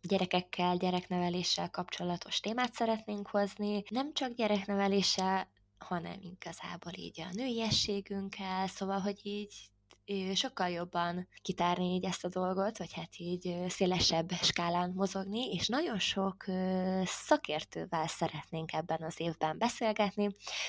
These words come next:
Összeírtuk egyébként már, hogy milyen témákat tervezünk az évre, és hogy kikkel szeretnénk, ö, beszélgetni.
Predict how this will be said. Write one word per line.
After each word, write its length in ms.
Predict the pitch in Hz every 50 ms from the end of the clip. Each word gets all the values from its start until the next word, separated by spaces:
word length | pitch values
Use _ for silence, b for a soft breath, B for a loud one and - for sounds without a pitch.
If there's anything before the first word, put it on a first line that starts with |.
| 247 B
Összeírtuk 580 | - 185 - - 208 196 190 185 - - 180 -
egyébként 560 | 170 - 143 165 175 - - 180 170 165 156
már, 240 | 170 165 160 175 170
hogy 340 | 151 160 170 165 165 165 -
milyen 440 | - 190 190 180 170 170 170 165 -
témákat 500 | - 190 175 170 175 175 214 - 277 262
tervezünk 480 | - 247 240 240 240 240 233 220 214 -
az 180 | 208 202 202 -
évre, 460 | - 208 202 196 190 - 196 196 196
és 140 | 196 175 -
hogy 140 | - 135 -
kikkel 440 | - - 147 - _ - 139 135 151
szeretnénk, 840 | - - - 175 151 151 151 151 - - 160 160 160 160 160 - -
ö, 280 | 170 165 165 160 165 160
beszélgetni. 840 | 160 165 156 - - - 160 160 - - 156 - - 247 320 370